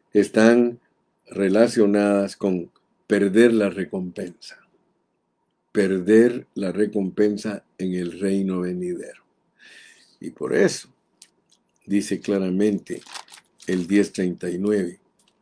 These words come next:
El diez treinta y nueve dice, "Pero nosotros no somos de los que retroceden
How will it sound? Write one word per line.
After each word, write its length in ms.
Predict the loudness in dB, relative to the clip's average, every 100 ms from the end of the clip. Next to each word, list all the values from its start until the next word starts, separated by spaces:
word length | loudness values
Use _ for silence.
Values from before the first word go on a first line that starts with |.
| _ _ _ _ _ _ _ _ _ _ _ _ _ _ _ _ _ _ -14
El 180 | -12 -8
diez 240 | -8 -8
treinta 340 | -6 -6 -4
y 80 | -2
nueve 320 | 2 4 4
dice, 320 | 2 -2 -6 -6
"Pero 280 | -2 0
nosotros 880 | -2 -4 0 0 0 -4 -20 -20 -20 _ _ _ _ _ _ -10
no 320 | -2 6 6
somos 680 | 6 4 4 2 -2 -8 -6
de 100 | -4
los 220 | -4 -6
que 160 | -10 -10
retroceden 960 | -8 -8 -10 -6 0 2 2 -4 -8